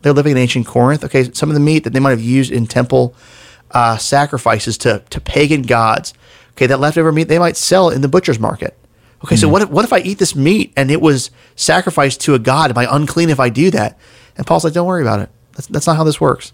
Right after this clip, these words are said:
Speaker 2: Hmm.
Speaker 1: Um, and, and so, and sometimes people, they, they think there's this contradiction between,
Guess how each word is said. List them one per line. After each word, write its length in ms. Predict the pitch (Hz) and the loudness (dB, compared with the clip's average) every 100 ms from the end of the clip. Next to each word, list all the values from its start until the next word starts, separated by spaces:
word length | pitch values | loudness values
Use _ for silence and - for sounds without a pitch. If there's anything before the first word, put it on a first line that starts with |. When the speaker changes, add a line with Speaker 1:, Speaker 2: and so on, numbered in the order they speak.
| - | -4
Speaker 2:
Hmm. 360 | 107 95 90 90 - _ | 0 2 2 -2 -6 _
Speaker 1:
Um, 180 | - 135 | -2 0
and, 140 | 131 - | 0 -2
and 180 | 139 | -2
so, 140 | - 147 | 0 0
and 160 | 160 156 | 0 0
sometimes 260 | 190 165 | 0 -2
people, 120 | 175 143 | 2 2
they, 100 | 127 | 2
they 120 | 127 | 0
think 120 | 143 | 0
there's 120 | 131 | 0
this 100 | 120 | -2
contradiction 540 | - 123 123 120 123 120 | -2 -2 0 -2 0 -2
between, 480 | 110 117 113 110 | 0 0 0 -2